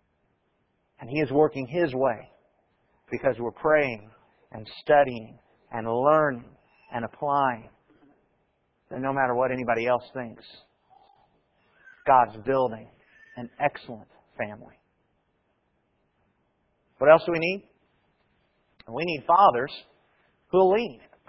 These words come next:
We need husbands who will lead.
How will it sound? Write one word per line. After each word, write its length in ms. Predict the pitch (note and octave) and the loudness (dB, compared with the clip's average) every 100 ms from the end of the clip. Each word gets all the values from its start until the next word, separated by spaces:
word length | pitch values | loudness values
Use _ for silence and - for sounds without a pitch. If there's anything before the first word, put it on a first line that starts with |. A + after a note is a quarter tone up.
| - _ _ _ _ | -20 _ _ _ _
We 100 | C#3+ | -6
need 160 | E3+ F3+ | -2 -2
husbands 600 | E3+ A3+ A3 D#3 B2 G#2 - - _ _ _ _ _ - | 0 0 0 -4 -12 -14 -20 -20 _ _ _ _ _ 0
who 120 | F3+ | 4
will 180 | D#3+ D3 | 4 4
lead. 380 | E3 C#3+ A2 | 2 -2 -10